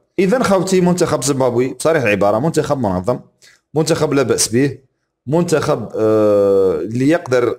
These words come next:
ي-، يشكل لك صعوبة، خاصة على أرضية ميدانه وحرارة، آه، نوعًا ما، خاصة إذا عرفنا أنه ممكن تكون مقابلة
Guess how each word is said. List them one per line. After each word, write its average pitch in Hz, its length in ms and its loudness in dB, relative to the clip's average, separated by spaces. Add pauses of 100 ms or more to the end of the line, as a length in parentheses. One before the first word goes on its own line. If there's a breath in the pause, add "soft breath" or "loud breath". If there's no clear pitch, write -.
(120)
ي-، 104 540 -2
يشكل 139 400 -2
لك 127 120 -2
صعوبة، 127 560 0 (320 loud breath)
خاصة 156 420 0
على 131 220 2
أرضية 127 400 2
ميدانه 135 460 0 (260)
وحرارة، 117 1700 2
آه، - 20 -6
نوعًا 131 280 0
ما، 123 420 0
خاصة - 340 -2
إذا 117 220 0
عرفنا 117 380 0
أنه 113 140 -2
ممكن 127 320 -2
تكون 127 220 -2
مقابلة 123 560 2